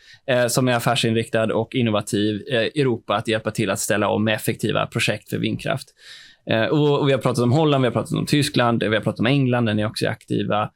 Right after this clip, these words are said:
Och så har vi ändå östblocket, eh, som dels li-, har sin närhet till, eh, till Ryssland och kriget i Ukraina, men också är väldigt beroende av fossil gas och kol historiskt sett.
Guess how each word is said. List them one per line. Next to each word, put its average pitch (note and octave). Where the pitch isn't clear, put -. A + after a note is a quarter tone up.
Och C3+
så D3
har D3+
vi C#3+
ändå A#2+
östblocket, -
eh, G#2+
som G#2+
dels D3+
li-, B2+
har B2
sin A#2
närhet A2
till, -
eh, G1+
till -
Ryssland D3+
och A2
kriget A#2
i -
Ukraina, C#3+
men C3+
också -
är A2
väldigt G#2+
beroende A2+
av G#2+
fossil G#2+
gas G#2+
och -
kol G2+
historiskt B2+
sett. C#3